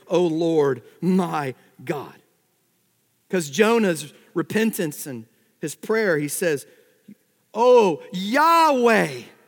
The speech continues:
my God." He's making this very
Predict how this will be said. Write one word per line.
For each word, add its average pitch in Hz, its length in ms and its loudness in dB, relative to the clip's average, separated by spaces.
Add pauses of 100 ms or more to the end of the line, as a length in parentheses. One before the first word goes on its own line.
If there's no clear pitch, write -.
(1200)
my 269 760 2
God." 123 540 -4 (2000)
He's 156 160 -10
making 185 340 -2
this 139 160 -6
very 151 520 -2